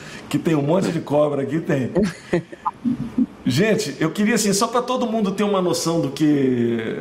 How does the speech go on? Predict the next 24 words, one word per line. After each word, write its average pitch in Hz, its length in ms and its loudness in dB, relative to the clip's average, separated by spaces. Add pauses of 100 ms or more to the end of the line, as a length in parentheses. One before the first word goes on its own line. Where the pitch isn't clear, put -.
(100)
assim, 127 240 -2
do, 113 160 0
do, 113 140 -4
do 107 400 -2 (840)
de 139 120 -2
com 156 160 0
quem 165 180 2
a 156 40 2
gente 139 200 -2
tá 139 100 -2
falando 127 320 0
aqui. 175 220 2
Eu 165 60 2
acredito 123 340 -2
que 160 80 -2
todos 151 360 -2
nós 135 280 2
aqui 120 200 -6
somos 123 560 -4
bastante 123 800 0 (520)
conhecidos, - 920 0
né, 120 120 2
no, 110 320 0
no, 107 260 0